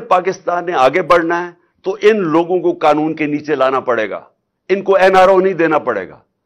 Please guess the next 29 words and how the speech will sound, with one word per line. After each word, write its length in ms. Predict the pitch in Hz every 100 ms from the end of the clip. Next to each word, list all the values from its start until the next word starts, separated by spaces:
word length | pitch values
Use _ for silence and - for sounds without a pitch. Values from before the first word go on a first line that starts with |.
| _
साढ़े 380 | - - 202 233
तीन 280 | 226 196 196
साल 260 | 170 180 175
मैं 160 | 165
कहता 280 | 156 143 151
रहा 120 | 135
कि 120 | 135 131
मैं 180 | 135 131
एनआरओ 280 | 135 131 135
नहीं 120 | 131
दूंगा 320 | 117 131 143
क्योंकि 520 | 151 _ _ - 202
मुल्क 220 | 214 247 240
से 140 | 240
गद्दारी 360 | 190 156 135 123
होगी। 340 | 98 85 - _ _ _ _ _ _ _
आज 500 | 156 165 202 208 165 170
ये 80 |
मुल्क 340 | 180 143 170 175
से 180 | - 175
गद्दारी 460 | 131 117 147 156
आपके 260 | 151 151 -
सामने 340 | 123 139 139
हो 160 | 135 120
रही 180 | 113 98
है, 160 | - _ _ _ _ _ _ _ _ _ _ -
कौम 280 | 185 240 240
के 120 | 226
सामने। 480 | 196 202 196 185